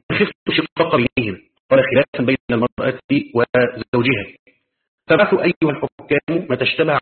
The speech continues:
عليكم حالهما ليتبين الأمر، حكما من أهله وحكما من أهلها". الحكم القيم بما يسند إليه،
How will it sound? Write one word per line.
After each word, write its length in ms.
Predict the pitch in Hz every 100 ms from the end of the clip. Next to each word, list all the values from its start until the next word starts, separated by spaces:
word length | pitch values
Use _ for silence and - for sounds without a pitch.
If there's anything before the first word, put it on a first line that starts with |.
| -
عليكم 280 | 123 143 123
حالهما 580 | - 117 - 143 127 147 - _ -
ليتبين 540 | 127 - 120 143 135
الأمر، 380 | 113 139 165 170 -
حكما 340 | - 180 160 131
من 180 | 113 -
أهله 380 | 123 143 143 -
وحكما 360 | 117 143 123 123
من 300 | 117 - 113
أهلها". 300 | 143 156 - - _ _ _ _ _ _ _ _
الحكم 460 | 160 160 202 190 175
القيم 800 | 190 139 - 127 127 139 101 -
بما 240 | 139 151
يسند 560 | 123 113 - - 131 143
إليه، 540 | 131 123 127 101 95